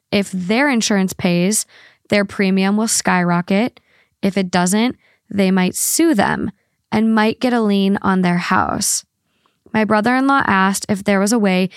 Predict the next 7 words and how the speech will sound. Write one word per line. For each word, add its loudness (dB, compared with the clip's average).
he -2
could -2
pay 0
us 0
without 0
involving 0
insurance. -2